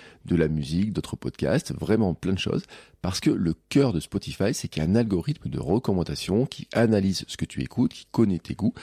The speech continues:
Je me suis même rendu compte que sur des playlists, il était capable de les modifier et de rajouter des choses que je n'avais pas mis dans la playlist, et en fait, il me modifiait mes propres playlists.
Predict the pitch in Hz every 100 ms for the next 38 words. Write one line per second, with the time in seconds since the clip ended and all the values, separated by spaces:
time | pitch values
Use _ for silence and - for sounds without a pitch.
0 | - - - - - - 95 143 110 73
1 | - 151 160 101 - - - - 113 87
2 | - - - - 104 101 - - 80 127
3 | 139 80 - 107 - 78 78 73 120 135
4 | - 107 95 - - - - - 82 78
5 | - 156 110 - - 85 87 - 120 139
6 | 110 78 - 85 82 - 73 - 127 -
7 | 76 82 92 82 135 127 - 110 - 85
8 | - 80 - -